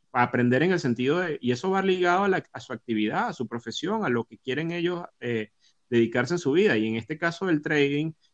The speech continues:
de esta actividad, como hemos dicho, esto quizás no es para todo el mundo. Si realmente es algo que te gusta, es algo que tú quieres, algo que sientes que está allí, bueno, obviamente un paso importante es formarse, pero no es llenarse de cualquier cosa. Es,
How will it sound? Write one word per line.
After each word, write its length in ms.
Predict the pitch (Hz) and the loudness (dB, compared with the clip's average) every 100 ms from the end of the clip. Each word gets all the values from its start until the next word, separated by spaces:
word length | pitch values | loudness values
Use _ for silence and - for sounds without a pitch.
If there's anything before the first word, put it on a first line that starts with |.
| _ - | _ -4
de 80 | |
esta 160 | 117 120 | -2 -2
actividad, 500 | 139 165 147 139 143 | -2 2 4 4 2
como 180 | 139 117 | 0 -2
hemos 200 | 117 139 | -2 -2
dicho, 280 | 160 147 127 | -2 -4 -6
esto 180 | 123 180 | -8 -10
quizás 320 | 190 - 156 | -10 -6 -4
no 80 | 170 | -4
es 60 | |
para 260 | - 156 120 | -4 -4 -4
todo 160 | 127 | -2
el 80 | 143 | 0
mundo. 400 | 147 185 160 110 - _ _ | 0 0 0 -4 -8 _ _
Si 120 | - | -8
realmente 460 | 117 131 175 190 185 | 0 2 4 2 2
es 80 | 180 | 0
algo 220 | 180 165 | 0 0
que 80 | 165 | -2
te 140 | 135 | 0
gusta, 340 | 135 143 - 147 | 2 0 -2 -4
es 60 | |
algo 260 | 143 135 135 | 0 0 -2
que 100 | 139 | -6
tú 140 | 127 - | -10 -2
quieres, 360 | 139 135 135 | 0 0 0
algo 260 | 131 123 127 | -2 -2 -6
que 100 | 131 | -8
sientes 440 | - 123 123 139 - _ _ _ _ | -6 -4 -4 -8 -12 _ _ _ _
que 60 | 120 | -8
está 120 | 147 | 0
allí, 160 | 151 | 2
bueno, 380 | 156 117 104 143 | 4 4 2 0
obviamente 580 | 165 113 113 123 123 107 | -2 -2 0 0 -2 -4
un 120 | 104 | -8
paso 260 | 104 107 135 | -6 -6 -6
importante 500 | 135 143 131 139 160 | -4 -4 -2 -2 -4
es 60 | |
formarse, 520 | - 127 127 107 110 107 | -4 0 2 0 -2 -10
pero 220 | 113 113 | -6 -2
no 200 | 117 123 | 0 0
es 200 | 156 175 | -2 -2
llenarse 480 | 175 170 170 - 170 | -2 0 0 0 -2
de 140 | 160 | -2
cualquier 420 | 123 110 123 117 | -4 -6 -6 -8
cosa. 340 | - 107 - _ _ _ _ _ - | -6 -10 -10 _ _ _ _ _ 0
Es, 460 | 120 123 - _ | 0 0 -6 _